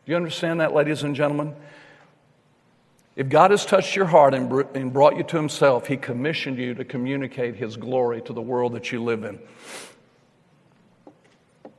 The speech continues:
And I think a lot of us sometimes forget that God has called us to build relationships with lost people.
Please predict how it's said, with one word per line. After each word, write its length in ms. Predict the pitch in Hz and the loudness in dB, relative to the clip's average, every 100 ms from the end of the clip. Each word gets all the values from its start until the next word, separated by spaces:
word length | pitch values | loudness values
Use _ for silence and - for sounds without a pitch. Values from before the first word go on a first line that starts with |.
| _ _ _ - - _ _ _ _ _ - - - - - - | _ _ _ -20 -20 _ _ _ _ _ -18 -18 -20 -20 -20 -10
And 80 | 113 | -6
I 80 | 143 | -4
think 220 | 160 143 | -2 -2
a 60 | |
lot 240 | 131 147 151 | 4 6 6
of 100 | 127 | 4
us 120 | 127 | -2
sometimes 760 | - 160 156 147 131 131 123 - | 0 0 0 0 0 0 -4 -6
forget 800 | 120 117 151 135 - - - | -8 0 2 2 2 -12 -10
that 280 | 123 123 139 | -6 -6 -4
God 360 | 127 147 135 117 | 4 6 6 4
has 220 | 123 - | -2 -4
called 380 | - 151 160 135 | 0 2 2 2
us 220 | 123 - | -4 -6
to 80 | 120 | -8
build 320 | 117 143 139 | -2 -2 -2
relationships 840 | 135 135 143 - 123 - 131 - | -2 -2 -2 -4 -8 -6 -8 -8
with 140 | 131 127 | -10 -4
lost 400 | 135 131 - - | -4 -4 -6 -8
people. 320 | 165 117 | -8 -10